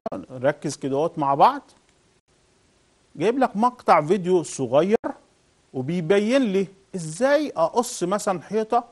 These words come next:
او اقفل حيطه على، على زاويه.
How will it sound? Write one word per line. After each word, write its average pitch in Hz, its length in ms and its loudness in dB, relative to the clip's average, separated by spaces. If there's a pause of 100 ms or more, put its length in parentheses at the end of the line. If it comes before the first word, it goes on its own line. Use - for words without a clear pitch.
او 170 140 4
اقفل 202 500 -2
حيطه 214 440 2 (540)
على، 196 640 0
على 165 300 0 (120)
زاويه. 127 380 4